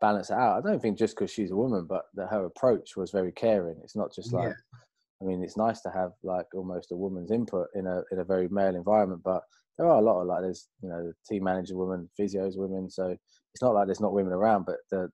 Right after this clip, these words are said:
Speaker 1: her approach is very caring, and in a, a very uncaring world,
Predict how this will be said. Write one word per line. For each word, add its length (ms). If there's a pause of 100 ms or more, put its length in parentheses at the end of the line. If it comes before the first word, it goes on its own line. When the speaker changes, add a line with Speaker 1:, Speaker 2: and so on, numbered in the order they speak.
Speaker 1:
her 220
approach 480
is 100
very 220
caring, 460 (220)
and 100
in 140
a, 260
a 80
very 340
uncaring 640
world, 400